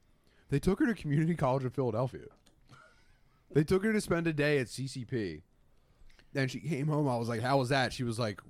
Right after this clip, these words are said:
"What the fuck is happening?" She was so confused by, like, she's like, "How did they even want me to see what community college is like?" It was, she hated it. And I was like, "Well, you know, it's kinda sick if you're, like, a poor person and you need, like,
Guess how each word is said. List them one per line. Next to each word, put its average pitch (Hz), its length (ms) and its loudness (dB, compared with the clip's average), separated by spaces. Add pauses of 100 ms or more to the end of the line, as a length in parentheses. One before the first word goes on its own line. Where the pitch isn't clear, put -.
"What 143 300 -4
the 359 100 0
fuck 180 340 -6
is 147 140 0
happening?" 113 560 -4 (240)
She 165 160 0
was 196 180 2
so 175 280 2
confused 147 680 -2
by, 107 160 0
like, 107 220 -2 (760)
she's 127 180 -6
like, 123 100 -4
"How 135 220 0
did 180 120 -4
they 180 120 2
even 147 360 -2
want 113 240 0
me 101 160 -2
to 90 80 -2
see 85 340 -8
what 92 180 -8
community 107 300 -4
college 90 380 -4
is 80 100 -12
like?" 78 240 -8 (120)
It 120 200 0
was, 117 360 -4 (480)
she 113 160 -6
hated 90 200 -2
it. 78 120 -10 (200)
And 90 220 -6
I 87 60 -6
was 87 100 -8
like, 90 140 -8
"Well, 196 340 -2
you 170 140 -6
know, 104 180 -2 (580)
it's 110 140 -10
kinda 151 240 -6
sick 143 300 -2
if - 160 -12
you're, 92 220 -4
like, 87 180 -8
a 85 80 -8
poor 107 240 -6
person 90 480 -8
and 76 260 -12
you 80 140 -12
need, 82 240 -12
like, 80 280 -12